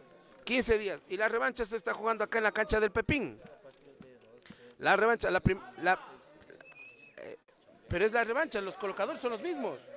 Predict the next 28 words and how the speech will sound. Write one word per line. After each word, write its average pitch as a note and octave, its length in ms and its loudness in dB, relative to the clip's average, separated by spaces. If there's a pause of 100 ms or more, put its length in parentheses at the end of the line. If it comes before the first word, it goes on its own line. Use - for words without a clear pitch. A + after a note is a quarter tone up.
(320)
Solo, D4+ 300 6
solo D4+ 340 -4
cambiaron C4+ 360 4
los A3 120 0
voladores. A#3 640 2 (880)
En A#3 160 -4
este B3+ 200 0
caso, G#3 340 2 (160)
entró C4 260 2
el C#4 60 6
Loco C4+ 240 4
Mario B3 360 2
y G#3+ 140 -2
entra G#3+ 180 -2
la, G#3 280 0
y F#3+ 160 -2
entra G#3 180 -2
Arley. C4+ 280 0 (1800)
¿Cuáles C#4 240 2
servidores? D4 460 -2 (2000)
Por C#4+ 120 2
eso, A4+ 260 0
eso C4+ 180 -4
es D#4 60 -6
lo C#4+ 80 -2
que C#4+ 60 -10
estoy C#4+ 200 -8
diciendo. B3 400 -6